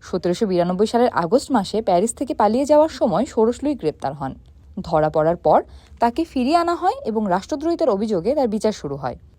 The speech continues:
বিপ্লবীরা তার মৃত্যুদণ্ডকে এই বলে যুক্তিযুক্ত করেছিলেন যে তিনি প্রজাতন্ত্রের জন্য এক বড় হুমকি। তার বিরুদ্ধে অভিযোগ, তিনি নিজের ক্ষমতা পুনরুদ্ধারের জন্য বিদেশি শক্তির সাথে ষড়যন্ত্র করছেন। আর এ অভিযোগে তাকে সেই গিলোটিনেই চড়ানো হয়, যা তার রাজ্যে শত্রুদের নির্মূলে ব্যবহার করা হতো।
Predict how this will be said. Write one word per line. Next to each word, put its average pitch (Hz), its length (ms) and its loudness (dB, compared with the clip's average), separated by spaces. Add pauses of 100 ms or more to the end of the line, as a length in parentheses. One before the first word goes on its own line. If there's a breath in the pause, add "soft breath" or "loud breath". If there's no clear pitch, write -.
বিপ্লবীরা 170 440 -2
তার 240 140 -2
মৃত্যুদণ্ডকে 277 720 0
এই 208 160 2
বলে 285 220 2
যুক্তিযুক্ত 269 480 -12
করেছিলেন 302 520 0
যে 180 140 -4 (380 soft breath)
তিনি 233 200 2
প্রজাতন্ত্রের 226 600 0
জন্য 220 240 -2
এক 285 200 0
বড় 180 220 6
হুমকি। 139 360 -8 (220)
তার 160 140 -2
বিরুদ্ধে 151 280 -6
অভিযোগ, 165 340 2 (500 soft breath)
তিনি 294 200 2
নিজের 294 320 4
ক্ষমতা 339 340 -2
পুনরুদ্ধারের 285 580 2
জন্য 277 240 -2
বিদেশি 254 360 -2
শক্তির 262 320 -4
সাথে 285 220 0
ষড়যন্ত্র 175 500 -2
করছেন। 143 340 -8 (320 soft breath)
আর 226 140 2 (140)
এ 247 160 4
অভিযোগে 240 500 0
তাকে 233 240 -4
সেই 247 180 -2
গিলোটিনেই 240 460 0
চড়ানো 180 300 -2
হয়, 240 220 0
যা 220 180 -2
তার 196 180 -2
রাজ্যে 170 300 -2
শত্রুদের 208 400 -6
নির্মূলে 196 340 -2
ব্যবহার 170 300 -2
করা 143 200 -8
হতো। 135 220 -14